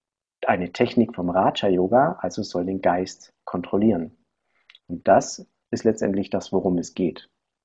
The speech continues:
Aber wir müssen das nicht so praktizieren, um jetzt in einen meditativen Zustand zu kommen. Viele haben auch körperlich gar nicht den Anspruch oder vielleicht auch gar nicht, äh, die Möglichkeit,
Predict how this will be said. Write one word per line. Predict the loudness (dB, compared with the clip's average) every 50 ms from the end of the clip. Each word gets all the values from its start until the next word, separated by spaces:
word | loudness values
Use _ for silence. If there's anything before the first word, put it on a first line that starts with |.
| _ _ _ _ _ _ _ _ _ _ _ _ _ _ _ _ _ _ _ _ _ _
Aber | 2 4 8 10 10 10 10
wir | 8 6
müssen | 6 6 6 6 4 4
das | 4 4 2 -2
nicht | -6 -8 -2
so | -2 -2
praktizieren, | -2 -2 -6 -8 -8 -8 -12 -12 -12 -8 -4 0 4 4 6 6
um | 4 4 0
jetzt | 0 -2 -2
in | -2 -2
einen | -2 -2 -4 -2
meditativen | 0 4 4 4 4 2 0 -10 -8 -8 -8 -6 -6 -8
Zustand | -2 0 0 0 0 -2 -8 -10 -10
zu | -12 -12
kommen. | -2 -2 -2 -2 -2 -6 -8 _ -20 -20 -20 -20 -20 _
Viele | _ 6 10 10 12 12
haben | 10 10 8
auch | 8 6 8
körperlich | 10 10 10 12 10 8 8 8 6
gar | 4 2 4 4
nicht | 2 0 0
den | 0 2 4
Anspruch | 4 2 2 0 2 _ 4 4 4 2
oder | 0 0 0
vielleicht | 0 0 -2 -2 -2
auch | -8 -4
gar | -2 0 2 2
nicht, | 2 0 0 -2 -4
äh, | -4 -4 -2
die | 0 4
Möglichkeit, | 6 8 8 8 6 2 -2 -2 -4 -4 -2 -2 -2 -2 -4